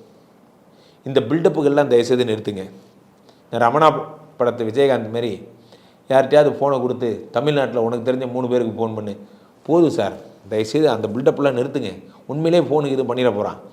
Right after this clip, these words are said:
So, அப்போ இந்த, இந்த துலாம் ராசிக்காரர்களுக்கெல்லாம் என்ன அப்படின்னா, அவனை சும்மா விட்டுருந்தா கூட அவன் சும்மா இருந்திருப்பான். சண்டை போடாதீங்க. யார்கிட்டயாவது போய் நீங்க சண்டை போடும்போது என்ன ஆகுதுன்னா, தேவையில்லாம ஒரு சத்துருக்கள். உண்மையிலேயே புத்திசாலினா,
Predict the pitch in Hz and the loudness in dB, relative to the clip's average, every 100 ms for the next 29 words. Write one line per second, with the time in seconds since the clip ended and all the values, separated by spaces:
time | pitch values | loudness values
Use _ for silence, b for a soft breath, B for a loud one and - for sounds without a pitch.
0 | b b b b - 147 139 143 147 135 | b b b b 4 4 4 6 6 6
1 | 131 135 123 - - B B B - 147 | 4 -2 -4 -10 -20 B B B -4 0
2 | 139 123 165 190 190 175 - 131 139 131 | 0 0 4 4 6 4 4 2 2 2
3 | 123 117 120 135 131 117 131 117 104 104 | 2 0 2 2 2 -2 -2 -2 -4 -6
4 | 131 151 - b b b b b b _ | -6 -6 -14 b b b b b b _
5 | _ 123 143 143 143 175 208 196 180 175 | _ 4 6 4 0 4 8 8 8 4
6 | 165 151 175 160 139 143 147 127 113 104 | 4 6 6 4 0 0 0 0 -2 -4
7 | 92 - b b b b - 135 196 208 | -8 -14 b b b b -4 0 6 6
8 | 147 131 104 95 95 - B B 117 123 | 8 6 4 -2 -12 -18 B B 2 4
9 | 170 185 165 175 143 123 139 170 147 131 | 6 6 4 2 0 -2 2 2 2 0
10 | 143 135 123 151 135 113 117 156 160 B | 0 -2 -2 0 -2 -2 -4 -4 -4 B
11 | B B 170 214 214 214 214 175 143 139 | B B 8 10 10 8 8 4 4 2
12 | - 156 127 - B B - 175 196 214 | 4 2 2 -2 B B -8 0 6 8
13 | 233 214 170 202 185 156 127 151 | 10 8 6 2 6 6 4 0